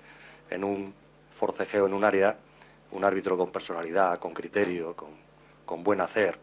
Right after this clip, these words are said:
llama a esos dos jugadores, los aparta de todo el lío, les advierte y dirige el partido con la tensión que había de otra forma, ¿no? Las tarjetas condicionan,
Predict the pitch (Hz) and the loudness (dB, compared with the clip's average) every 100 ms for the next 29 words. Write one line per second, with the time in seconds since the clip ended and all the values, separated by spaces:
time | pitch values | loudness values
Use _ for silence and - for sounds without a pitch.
0 | - - - - - - - - 98 95 | -20 -20 -20 -20 -20 -20 -20 2 2 4
1 | 90 - 92 95 - 85 95 101 101 101 | 2 2 2 2 2 2 4 6 6 2
2 | - 87 78 - 95 - 85 85 92 87 | -4 -4 -4 0 0 2 -2 0 0 0
3 | 78 87 95 92 107 - - - - 95 | 0 0 2 2 0 -6 -20 -20 -10 -8
4 | 87 - 101 101 - 98 107 - - - | -6 -2 2 2 2 -2 -2 -10 -20 -20
5 | - 104 90 95 104 101 - 85 98 92 | -8 -4 -2 0 0 -2 -2 -2 0 2
6 | 95 - - - - - - - - 90 | 2 2 -8 -20 -20 -20 -20 -20 -6 -4
7 | 87 90 87 98 95 92 95 95 95 92 | -2 -4 -2 -2 2 2 4 4 4 2
8 | - 90 - 85 107 - - _ _ _ | 0 -2 -2 -16 -20 -20 -20 _ _ _
9 | - - - - _ - - - - 87 | -20 -20 -20 -20 _ -20 -10 -6 -4 -2
10 | 98 95 - 95 87 104 98 101 | 2 0 0 -4 0 2 4 2